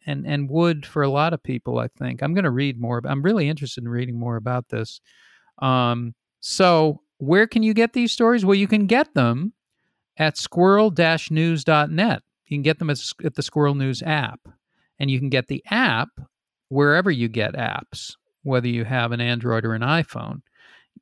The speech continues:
But you can always go to squirrel dash news dot net and you can hear stories like this and others every day, every week. And just think of what that can do for your head,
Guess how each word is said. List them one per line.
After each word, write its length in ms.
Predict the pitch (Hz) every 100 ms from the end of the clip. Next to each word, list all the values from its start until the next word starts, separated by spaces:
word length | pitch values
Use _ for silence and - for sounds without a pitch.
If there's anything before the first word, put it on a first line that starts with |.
| _
But 140 | 151
you 140 | 156 147
can 200 | 156 147 -
always 440 | 233 285 147 113
go 140 | 147
to 60 | 131
squirrel 560 | - - 151 160 185 185
dash 460 | 123 139 139 - 143
news 420 | 151 143 127 117
dot 260 | 127 123 127
net 480 | 139 139 104 110 _ _ _ _ -
and 140 | 139
you 100 | 135
can 120 | 131
hear 220 | 123 131 120
stories 460 | - 139 127 113
like 200 | 120 117 -
this 440 | 170 262 - - _ _
and 140 | 139 135
others 520 | 131 110 117 - - _ _ _ _
every 220 | 120 117
day, 460 | 113 147 185 190 185
every 240 | 123 117 117
week. 480 | 139 190 - - _ _ _ _ _ _
And 500 | 131 131 131 123 127
just 320 | - 160 - -
think 280 | 208 147
of 140 | 151 120
what 180 | 143 -
that 200 | 135 -
can 140 | 131
do 180 | 127 127
for 160 | -
your 220 | 120 117 113
head, 500 | 147 120 113 113